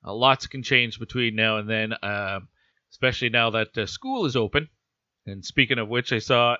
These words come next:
in the United States, saw south of the border that the, or actually north of the border,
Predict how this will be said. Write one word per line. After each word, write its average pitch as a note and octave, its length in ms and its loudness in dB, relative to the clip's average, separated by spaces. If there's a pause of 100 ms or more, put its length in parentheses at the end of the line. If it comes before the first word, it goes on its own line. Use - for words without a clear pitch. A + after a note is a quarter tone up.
in A#2+ 240 -4
the A2+ 80 -6
United A#2 380 0
States, - 500 -2 (240)
saw C3+ 240 2
south C#3+ 340 4
of C3+ 80 -4
the B2 80 -2
border C3 380 4
that A#2+ 320 2
the, A#2+ 440 -4 (380)
or G#2+ 160 2
actually A2 340 2
north B2+ 300 2
of B2+ 140 0
the A2 60 -6
border, G#2 420 -6